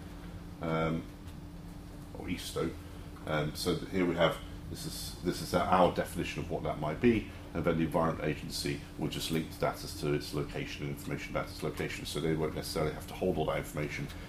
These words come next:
They can link to Ordnance Survey's definition of that and be able to list off, um, what that is. Of course, we're all in the world these days of, of big data. Um,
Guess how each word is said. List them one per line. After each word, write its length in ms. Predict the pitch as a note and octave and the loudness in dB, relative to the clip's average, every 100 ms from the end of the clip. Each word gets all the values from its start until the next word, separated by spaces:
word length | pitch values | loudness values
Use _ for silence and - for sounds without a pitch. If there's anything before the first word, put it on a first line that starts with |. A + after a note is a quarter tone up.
| - | 0
They 100 | D#2+ | 0
can 220 | - D#2+ | 4 4
link 180 | D#2 - | 4 0
to 80 | |
Ordnance 260 | D2+ D2 D2 | 0 0 0
Survey's 380 | - D2+ D2+ C#2+ | 2 2 2 0
definition 520 | - - D#2 C#2+ - | -2 -2 -2 -4 -4
of 100 | C#2+ | -2
that 200 | C#2+ C#2 - - - - - | 0 0 -4 -10 -10 -10 -6
and 140 | C#2+ | 0
be 60 | D#2+ | 0
able 120 | - | 0
to 100 | D#2+ | 0
list 300 | D2+ - - | -2 0 0
off, 280 | D2+ - - - - - - - - | 0 -2 -6 -10 -12 -12 -10 -10 -6
um, 300 | D#2 D2+ D2 D2 | 0 2 2 0
what 160 | - | -4
that 220 | - A#1+ | -2 0
is. 260 | C#2 B1 - - - - - - - - - - - - - F2+ | 0 -2 -4 -6 -10 -10 -10 -10 -10 -12 -12 -12 -12 -10 -8 -4
Of 100 | - | 8
course, 240 | G2+ - | 8 12
we're 80 | G2+ | 12
all 160 | G#2 | 12
in 60 | F2+ | 12
the 60 | E2+ | 12
world 280 | F2+ F2+ | 12 12
these 220 | D#2 F#2 - | 12 4 6
days 340 | E2+ E2 D#2 | 6 6 4
of, 340 | D2+ D2 - - | 0 0 -6 -4
of 320 | D#2 D#2 - - - | 2 4 2 -8 -2
big 180 | G2+ - | -2 4
data. 480 | F#2 F2+ - F2+ - - - - - - - D#2 | 4 4 2 0 0 -8 -12 -12 -12 -12 -10 -6
Um, 440 | D#2 D#2 D2+ D2 | -2 0 0 -2